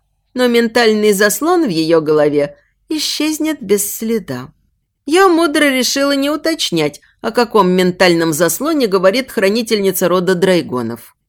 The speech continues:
Вместо этого взяла со стола книгу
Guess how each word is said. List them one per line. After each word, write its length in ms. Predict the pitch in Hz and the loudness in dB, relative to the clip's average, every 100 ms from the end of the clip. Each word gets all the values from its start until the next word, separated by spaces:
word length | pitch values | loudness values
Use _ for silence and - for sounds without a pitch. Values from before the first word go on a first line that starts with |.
| _ | _
Вместо 400 | 160 202 196 - | -2 0 0 0
этого 480 | 247 320 185 139 131 _ _ | -2 0 -2 -2 -4 _ _
взяла 400 | 185 190 233 220 | -6 0 2 4
со 160 | 180 180 | 0 -2
стола 340 | - 175 165 | 0 0 0
книгу 520 | 156 240 311 180 143 | 0 -2 -2 -2 -4